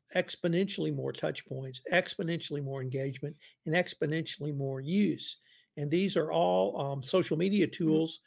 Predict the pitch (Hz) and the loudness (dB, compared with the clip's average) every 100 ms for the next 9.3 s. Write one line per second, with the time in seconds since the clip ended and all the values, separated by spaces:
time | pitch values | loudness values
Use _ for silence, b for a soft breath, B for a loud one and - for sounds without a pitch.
0 | b b - 143 151 156 151 143 160 165 | b b -6 -2 0 2 2 6 6 6
1 | 156 - 151 147 147 156 170 185 165 160 | 0 0 2 2 2 2 2 2 2 -2
2 | - 196 196 - - _ _ _ _ - | 0 -2 -2 -6 -14 _ _ _ _ -8
3 | 160 - 170 156 156 - - 175 190 180 | -4 4 6 8 6 0 -4 -2 -2 -2
4 | 165 147 170 190 185 - 156 151 - 170 | -2 0 0 0 0 -2 -2 -2 -2 -2
5 | 180 170 139 127 151 180 170 147 131 139 | 0 0 -2 -6 -4 0 2 0 -2 -4
6 | 135 160 202 160 - - B B B B | -2 0 0 0 -6 -14 B B B B
7 | B - 170 170 139 170 160 151 143 - | B -2 0 0 0 0 0 -2 -12 -2
8 | 170 170 180 170 - - 139 131 143 165 | 0 2 2 -2 -4 -6 -4 0 2 4
9 | 180 165 - | 4 2 -2